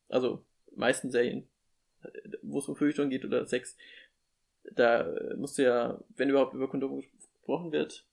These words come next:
Und da kam halt ein Dental Dam vor. Aber da ging's zum Beispiel halt auch um lesbischen Sex und dann wird das halt schon, also einfach wieder cis-normativ dargestellt, dass halt, äh, Lesben eigentlich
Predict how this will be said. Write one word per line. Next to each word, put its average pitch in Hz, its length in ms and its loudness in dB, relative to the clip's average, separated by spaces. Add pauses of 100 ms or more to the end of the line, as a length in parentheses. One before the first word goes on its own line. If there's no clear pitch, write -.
Und - 180 0
da 127 240 6
kam 131 260 -2
halt 127 140 -2
ein 127 80 -2
Dental 185 240 4
Dam 160 220 -2
vor. 160 380 -2 (600)
Aber 127 260 6
da 127 100 4
ging's 135 240 -4
zum 147 100 0
Beispiel 139 240 0
halt - 160 -2
auch - 280 2 (840)
um 143 120 0
lesbischen 147 400 2
Sex - 320 0
und 127 260 -6
dann 127 440 2
wird - 160 -4
das 131 100 -6
halt 127 160 4
schon, 131 340 -2
also - 220 0
einfach 123 240 0 (140)
wieder 131 240 -2
cis-normativ 156 680 0
dargestellt, 139 640 2 (440)
dass - 340 2
halt, 131 280 -4
äh, - 340 -2
Lesben 131 540 -2
eigentlich 131 360 -4